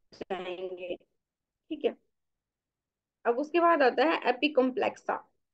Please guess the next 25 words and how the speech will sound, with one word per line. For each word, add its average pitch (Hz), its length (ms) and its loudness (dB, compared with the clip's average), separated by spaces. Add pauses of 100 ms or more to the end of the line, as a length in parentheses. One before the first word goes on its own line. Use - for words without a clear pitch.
(1400)
एपिकॉम्प्लेक्सा 294 640 0
में 302 140 0
क्या 277 100 2
होते 233 200 2
हैं, 302 200 -2 (540)
ये 285 80 4
जो 330 100 4
species 339 520 2
होती 214 240 4
हैं, 202 220 0
ठीक 302 180 -6
है, 339 60 2
वो 359 60 4
parasitic 277 640 4
होती 254 200 2
हैं 247 200 -2
या 247 120 2
फिर 254 140 -4
specialized 262 720 4
होती 233 180 4
हैं, 247 60 0
मतलब 247 220 -2
कि 254 100 2
रिप्रोडक्ट-, 240 480 2
reproducting, 247 720 2